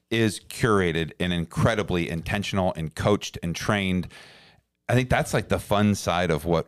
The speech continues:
we do. I think that's, like, this behind the scenes glimpse of, like, what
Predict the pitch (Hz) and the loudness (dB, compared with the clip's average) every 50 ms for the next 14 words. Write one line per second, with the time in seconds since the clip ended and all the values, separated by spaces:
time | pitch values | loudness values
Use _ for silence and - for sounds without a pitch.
0 | - - 78 82 78 71 64 - 87 95 104 85 64 52 73 78 87 98 92 90 | -6 -6 -4 -2 -2 -2 -2 -4 -2 -2 -2 -2 -4 -4 -4 -4 -2 -2 -2 -2
1 | - 110 90 - - _ _ - 92 95 - - - - _ _ _ _ _ _ | -2 -2 -4 -4 -6 _ _ -6 -4 -4 -4 -6 -12 -18 _ _ _ _ _ _
2 | - 90 - 98 98 98 95 92 87 80 - - - 101 95 92 90 82 80 - | -4 -2 0 0 2 2 2 2 0 -2 -4 -4 -4 -2 0 0 -2 -2 -4 -6
3 | - 90 90 101 110 - - - 76 76 85 85 - - - - - 82 87 90 | -2 -2 0 0 -2 -4 -6 -6 -2 -2 -2 -2 -4 -6 -14 -20 -16 -10 -6 -4
4 | 87 95 110 127 139 139 | 0 2 2 2 2 0